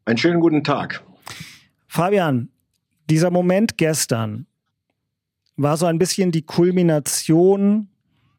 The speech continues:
Speaker 2: der Betroffenheit und der Trauer, die wir seit der Todesnachricht erlebt haben.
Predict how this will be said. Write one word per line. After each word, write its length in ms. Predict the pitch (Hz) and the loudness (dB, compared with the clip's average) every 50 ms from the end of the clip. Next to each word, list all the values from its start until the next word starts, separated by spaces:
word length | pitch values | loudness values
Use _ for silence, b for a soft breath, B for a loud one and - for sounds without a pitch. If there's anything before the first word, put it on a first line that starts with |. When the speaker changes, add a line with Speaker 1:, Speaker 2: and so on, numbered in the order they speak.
| _ _ _ _ _ - | _ _ _ _ _ -2
Speaker 2:
der 140 | 147 147 147 | -2 0 0
Betroffenheit 800 | 135 131 123 - - 156 175 175 - 185 170 156 151 151 151 - | 0 -2 -2 -2 0 0 0 -2 0 0 0 0 2 0 0 -2
und 340 | - 170 147 147 151 135 - | 0 0 2 2 2 2 0
der 200 | 147 135 127 - | 0 -2 -2 -2
Trauer, 640 | - - 139 139 147 160 165 160 160 165 160 160 - _ _ | -4 -4 -2 0 0 2 2 2 2 0 0 -2 -4 _ _
die 460 | - 190 147 127 135 139 143 147 135 | -16 -14 -8 -4 -2 0 0 0 0
wir 580 | 123 135 139 139 139 135 135 135 135 135 147 - _ _ - | 0 2 2 2 2 2 2 2 2 0 -2 -4 _ _ -6
seit 320 | - 120 131 127 135 127 | -4 -2 0 0 0 0
der 120 | 143 139 131 | 0 -2 0
Todesnachricht 880 | - 147 151 147 147 - - 135 127 135 131 147 143 139 120 - - | 0 0 0 0 0 -2 -2 -2 -2 -2 -2 -2 -2 -2 -2 -6 -8
erlebt 540 | - 156 131 123 123 135 156 175 - - - | -4 -4 -2 0 0 0 0 -2 -4 -6 -6
haben. 500 | 139 139 139 147 135 143 139 143 147 | -4 -2 -2 0 0 2 2 0 0